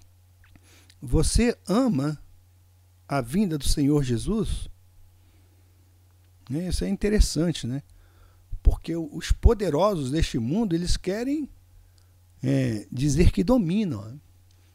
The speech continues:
Dominam sobre a vida de todo mundo. Eles deitam regras, né? Eles querem dizer que eles é que mandam. É, os poderosos, ou ditos poderosos, que se acham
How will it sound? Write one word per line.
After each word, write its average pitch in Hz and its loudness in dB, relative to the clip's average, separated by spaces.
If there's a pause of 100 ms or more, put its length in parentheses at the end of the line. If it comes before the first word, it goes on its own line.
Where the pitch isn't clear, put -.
(240)
Dominam 151 -2
sobre 165 -4
a 156 0
vida 131 -8
de 139 -10
todo 175 -6
mundo. 131 -4
Eles 143 -4 (180)
deitam 156 6 (240)
regras, 123 0 (960)
né? 143 -6 (420)
Eles 156 -2 (120)
querem 160 0
dizer 131 -4
que - -4
eles 143 4
é 147 4
que - -2
mandam. 117 10 (1000)
É, 104 -12
os - 4
poderosos, 131 8
ou 139 12
ditos 131 8
poderosos, 139 8
que - -10
se - -2
acham 139 4